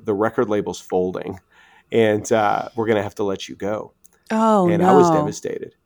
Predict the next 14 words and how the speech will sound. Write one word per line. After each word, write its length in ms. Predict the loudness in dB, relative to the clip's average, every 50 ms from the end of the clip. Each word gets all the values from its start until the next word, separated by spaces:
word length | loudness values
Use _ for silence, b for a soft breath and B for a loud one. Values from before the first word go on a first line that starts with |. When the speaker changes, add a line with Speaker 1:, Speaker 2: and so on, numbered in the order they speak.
| _ _ _
Speaker 1:
So 340 | -14 -2 0 2 2 2 2
our, 380 | 2 0 -2 -2 -6 -8 -12 -18 _ _ _ _ _ _ _
you 100 | 0 2
know, 180 | 2 2 2 0
our 140 | 0 -2
faith, 580 | -4 -6 -14 _ -2 2 2 4 2 2 0 -4
our 120 | -8 -10
family, 520 | -10 -6 -4 -2 0 0 0 0 0 0 0
our 100 | 0 -2
dreams, 560 | -4 -2 -2 0 0 2 0 0 0 -2 -2
everything 340 | 0 0 0 0 0 0 -2
was 100 | -2 -4
being 220 | -4 -6 -6 -6 -8
attacked. 500 | -8 -10 -8 -8 -8 -8 -10 -14 -20